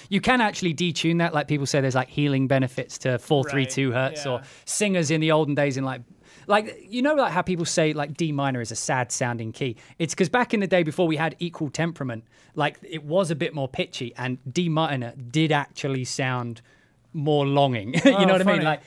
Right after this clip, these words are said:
Speaker 1: because the pitches were slightly different, so different keys, at least from what I've read. I don't know 'cause I
Speaker 2: Yeah.
Speaker 1: wasn't there, but yeah. Anyway, sorry.
Speaker 2: Well, my,
Speaker 1: Random side.
Speaker 2: my Behringer Model D has a A four forty
Speaker 1: Yeah.
Speaker 2: switch so that you can tune everything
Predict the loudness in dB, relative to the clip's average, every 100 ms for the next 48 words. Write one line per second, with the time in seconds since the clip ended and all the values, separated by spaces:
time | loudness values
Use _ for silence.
0 | -12 -6 -2 0 -2 -2 -4 -2 -4 -4
1 | -4 -2 -2 -2 -4 -4 -6 -8 -6 -6
2 | -8 -6 -4 -6 -8 -4 0 0 2 4
3 | 4 4 2 -4 -6 -6 -6 -8 -10 -6
4 | -4 -4 -6 -8 -10 -8 -10 -10 -16 -20
5 | _ _ -12 -12 _ _ -16 -14 -14 -18
6 | _ -10 -10 -8 -4 2 4 4 2 2
7 | 2 0 0 2 2 0 -6 -10 -2 0
8 | 2 0 -2 -4 -2 -2 -2 -4 -4 -4
9 | -6 -10 -12 -8 -8 -8 -8 -8 -6 -6
10 | -6 -8 -12 -18 _ _ -2 -2 -2 -2
11 | -2 -4 -8 -8 -8 -8 -12 -16 -14 -8
12 | -6 -6 -10 -14 -16